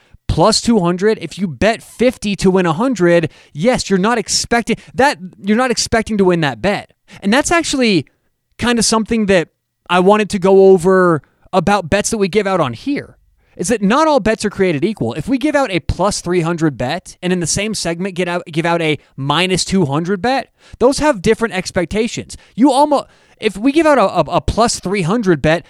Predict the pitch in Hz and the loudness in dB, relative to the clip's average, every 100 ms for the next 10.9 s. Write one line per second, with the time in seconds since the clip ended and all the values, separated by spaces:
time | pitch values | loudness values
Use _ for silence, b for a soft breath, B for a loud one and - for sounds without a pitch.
0 | b 202 226 311 349 - - - 247 247 | b 0 2 2 2 0 -8 -2 0 0
1 | 190 - - - - 208 - - 143 226 | -4 -6 -4 -4 -2 -2 -2 -2 2 2
2 | 349 165 104 - - _ _ B B 240 | 2 -2 -6 -18 -20 _ _ B B 0
3 | 226 208 - 254 320 190 269 320 220 202 | 0 0 0 2 4 4 4 4 2 0
4 | 196 226 262 202 143 269 262 165 151 143 | 2 2 2 0 2 2 4 4 4 4
5 | 147 165 147 196 170 170 175 156 143 143 | 2 0 0 0 2 2 2 2 2 2
6 | 139 220 - b - 147 160 160 175 - | 2 0 0 b 0 0 2 -2 -2 0
7 | 277 311 160 - _ - B B 208 226 | 2 2 -2 -6 _ -20 B B 0 2
8 | 320 330 226 - - 214 226 - 214 185 | 2 2 0 -2 0 0 -2 -4 -2 0
9 | 190 160 127 120 185 - - _ B B | 2 0 0 -2 -2 -4 -14 _ B B
10 | 165 339 359 285 170 135 113 127 | -4 -2 -2 -2 0 0 -2 -6